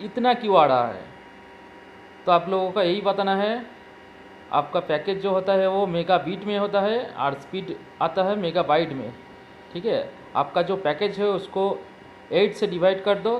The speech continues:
तो आपका real time speed आ जाए। तो फ्रेंड, ऐसे ही broadband से relative video इस channel में आने वाला है, तो please subscribe my channel and thank you, watch my video।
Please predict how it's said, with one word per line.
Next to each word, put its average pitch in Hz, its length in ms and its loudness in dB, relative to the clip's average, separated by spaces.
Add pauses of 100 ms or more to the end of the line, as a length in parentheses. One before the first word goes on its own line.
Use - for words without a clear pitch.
(120)
तो 175 60 2
आपका 156 300 2
real 175 220 0
time 180 220 0
speed 226 300 -8
आ 131 120 0
जाए। 170 140 -6 (1000)
तो 175 80 0
फ्रेंड, 196 320 2 (220)
ऐसे 165 260 0
ही 190 80 2
broadband 175 380 0
से 185 300 -2
relative 175 520 -4 (160)
video 170 300 -2 (720)
इस 170 180 -6
channel 160 280 -2
में 160 100 -4
आने 156 200 0
वाला 175 240 2
है, 180 180 -2 (220)
तो 143 60 -12 (120)
please 226 280 -2 (220)
subscribe 165 460 -2
my 170 120 -2 (120)
channel 190 420 -2 (2250)
and 131 200 -10
thank 190 380 0
you, 190 140 0 (1300)
watch 170 360 4
my 156 220 -4
video। 180 360 -2